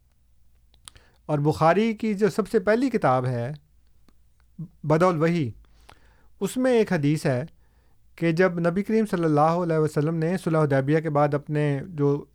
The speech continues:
ارد گرد کے بادشاہ تھے ان کو خطوط بھیجے، تو ایک بادشاہ ہرکل کو، جو قیصر تھا روم کا، اس کو بھی بھیجا۔ تو جب اس کے پاس وہ پہنچا تو اس نے کہا کہ "اچھا ایسا کرو کہ ان کے علاقے کا کوئی بندہ ہو تو اس کو بھی بلاؤ۔"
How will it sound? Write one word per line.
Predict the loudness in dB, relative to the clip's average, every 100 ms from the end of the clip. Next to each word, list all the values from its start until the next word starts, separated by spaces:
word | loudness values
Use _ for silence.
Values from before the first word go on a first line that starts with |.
| _
ارد | -2 0
گرد | 0 -2
کے | -2
بادشاہ | 0 0 0 -2
تھے | -2
ان | -4
کو | -4
خطوط | 0 0
بھیجے، | 2 0 -2 -6
تو | -6
ایک | -2 -2
بادشاہ | 2 2 2 0 0 -2 -10 _ 0
ہرکل | 0 0 -2
کو، | -2
جو | -2
قیصر | -2 -2 -2
تھا | -4 -2 -4 -2
روم | 0 0 0
کا، | -2
اس | -2
کو | 0
بھی | 2
بھیجا۔ | 0 0 -4 _ _ _ _ _ _ -20 _ -20 -20 -20 -12
تو | -2
جب | 0 0
اس | 0
کے | 2
پاس | 2 2 0
وہ |
پہنچا | -2 0 0 2 2
تو | 0 -4
اس | -6
نے | -6
کہا | -2 -2
کہ | -2
"اچھا | -4 -2 -2
ایسا | -2 -2
کرو | -2 -2
کہ | -2 0 0 0 -6 _ _ _ _ -4
ان | 0
کے | 2
علاقے | 2 2 0
کا | -2
کوئی | -2 -2
بندہ | 2 2
ہو | 0
تو | -2
اس | -2
کو | -2
بھی | 0
بلاؤ۔" | -2 -4